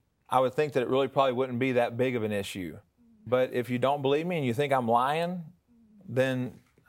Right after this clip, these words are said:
I think it probably is gonna be a huge issue, you know. But the thing that makes it easy for me, Michael, and, and, and from the bottom of my heart, I mean, that is just so out of my control, and I can't do nothing about it. I can't worry about it. And I think if it's something that God wants to bless me with in my life,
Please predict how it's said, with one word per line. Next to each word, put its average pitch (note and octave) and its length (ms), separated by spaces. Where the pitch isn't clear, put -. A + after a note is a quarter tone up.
I C3 60
think C#3 220
it C3 80
probably C#3+ 260
is B2 60
gonna D3 160
be D3+ 160
a C#3+ 40
huge D3 320
issue, G2+ 280
you G2+ 160
know. B2+ 340
But C3+ 220
the B2 100
thing F3 200
that E3+ 100
makes D#3 220
it A#2+ 80
easy C#3+ 260
for C3 160
me, C#3 180
Michael, C3+ 420
and, A#2 140
and, G#2+ 200
and G#2+ 640
from C3 100
the A#2 100
bottom C3+ 300
of B2+ 120
my - 40
heart, A#2+ 240
I A2 60
mean, A#2+ 280
that D#3+ 120
is D3 120
just B2 180
so C#3+ 140
out C3+ 120
of C3 60
my B2+ 160
control, C3+ 680
and A#2 100
I A#2 100
can't A#2+ 320
do A#2 100
nothing C3 280
about B2+ 320
it. - 20
I G#2 40
can't G#2 260
worry B2 260
about C3 300
it. C3 100
And A#2 300
I A#2+ 220
think C#3 240
if A#2+ 120
it's A2 120
something C3+ 260
that A2+ 140
God B2+ 220
wants B2+ 200
to A#2 80
bless B2 320
me C3 160
with C3 240
in A#2+ 80
my B2+ 140
life, C3 440